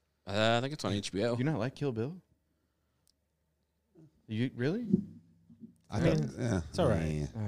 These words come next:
Speaker 2: Oh my goodness.
Speaker 3: I'm
Speaker 4: It's all
Speaker 3: not
Speaker 4: right.
Speaker 2: I didn't know he was,
Speaker 1: Breaking
Speaker 2: uh,
Speaker 1: your heart.
Speaker 2: yeah,
Speaker 4: I think I like the first Kill Bill, but then it just,
Speaker 2: Well, yeah. I mean, typically the, the second ones aren't as good, but yeah.
Speaker 4: Yeah.
Speaker 3: Now, do you guys like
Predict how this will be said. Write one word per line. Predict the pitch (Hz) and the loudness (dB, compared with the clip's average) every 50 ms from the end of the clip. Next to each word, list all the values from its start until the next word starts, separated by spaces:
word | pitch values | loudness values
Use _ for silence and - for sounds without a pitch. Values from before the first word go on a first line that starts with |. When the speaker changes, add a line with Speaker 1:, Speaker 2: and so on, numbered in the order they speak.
| 95 87 | -4 -4
Speaker 2:
Oh | 82 | -4
my | 80 76 69 | -6 -8 -8
goodness. | 71 71 71 73 76 78 - - - | -10 -12 -12 -12 -14 -16 -16 -14 -6
Speaker 3:
I'm | - 110 | 0 4
Speaker 4:
It's | 135 147 | 6 6
all | 131 | 6
Speaker 3:
not | 110 | 6
Speaker 4:
right. | 101 95 92 - - - - - _ _ - - | 4 2 -2 -6 -12 -20 -20 -20 _ _ -8 -2
Speaker 2:
I | - 151 | 2 2
didn't | 170 151 | 4 4
know | 143 135 120 | 4 4 4
he | 123 127 | 4 4
was, | 120 110 104 92 95 | 2 2 0 0 4
Speaker 1:
Breaking | 104 - 135 120 127 135 | 6 6 6 8 6 8
Speaker 2:
uh, | |
Speaker 1:
your | 117 147 | 8 10
heart. | - - 156 156 151 - - _ _ _ _ _ _ - - | 10 10 8 6 4 -2 -6 _ _ _ _ _ _ -10 -6
Speaker 2:
yeah, | 98 92 90 | -4 2 4
Speaker 4:
I | 156 165 | 6 8
think | 180 175 | 10 10
I | 165 | 12
like | 156 147 147 | 10 10 8
the | 131 117 | 6 2
first | - 127 120 113 - - | 4 6 4 4 4 2
Kill | - 110 101 | 2 2 2
Bill, | 95 104 98 98 | 2 2 0 0
but | 95 101 - | 0 0 0
then | 117 113 110 107 | 2 2 2 2
it | |
just, | 101 104 104 - - 107 | 2 2 0 0 0 0
Speaker 2:
Well, | 107 160 | 2 4
yeah. | 147 131 110 92 85 85 87 95 101 110 | 6 6 6 6 4 2 0 -2 -2 0
I | |
mean, | 107 101 95 92 90 | 2 2 2 2 0
typically | - - 117 - - 92 - - 92 85 80 | 0 -2 -4 -4 -4 -6 -6 -4 -4 -4 -4
the, | 78 80 76 73 76 - _ _ - | -6 -8 -8 -10 -12 -16 _ _ -8
the | 95 85 76 - - - _ _ _ _ | -8 -8 -8 -8 -14 -20 _ _ _ _
second | _ - - 98 87 - 87 82 | _ -12 -10 -10 -8 -8 -8 -8
ones | 80 80 71 | -6 -8 -8
aren't | 76 69 67 67 | -10 -10 -12 -12
as | 65 - | -14 -14
good, | - 65 69 69 | -14 -14 -12 -12
but | 76 73 69 - | -12 -12 -12 -10
yeah. | 69 76 69 62 71 80 - _ _ _ _ _ | -10 -10 -10 -10 -12 -14 -18 _ _ _ _ _
Speaker 4:
Yeah. | 110 110 101 90 76 - - _ _ _ _ _ _ _ _ _ _ _ _ _ _ _ _ _ _ - _ _ _ _ _ _ _ _ _ _ _ _ _ _ _ _ _ _ _ _ _ _ _ _ _ _ - | -4 -2 -2 -4 -4 -10 -16 _ _ _ _ _ _ _ _ _ _ _ _ _ _ _ _ _ _ -20 _ _ _ _ _ _ _ _ _ _ _ _ _ _ _ _ _ _ _ _ _ _ _ _ _ _ -6
Speaker 3:
Now, | 113 95 | -4 -2
do | 90 110 | 0 0
you | 113 | 2
guys | 127 120 113 101 92 | 2 2 2 2 2
like | 101 98 92 - | 2 2 2 2